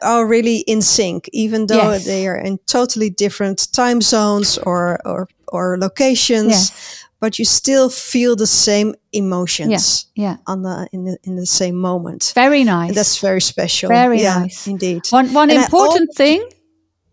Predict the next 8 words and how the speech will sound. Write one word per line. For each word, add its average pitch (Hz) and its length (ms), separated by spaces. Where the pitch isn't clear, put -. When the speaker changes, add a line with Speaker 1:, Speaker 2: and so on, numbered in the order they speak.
Speaker 2:
Daphne, 254 280
Speaker 1:
Yeah. 277 200
Speaker 2:
sorry 294 380
to 262 120
interrupt, 254 640
is, 247 340
is 240 320
try 302 520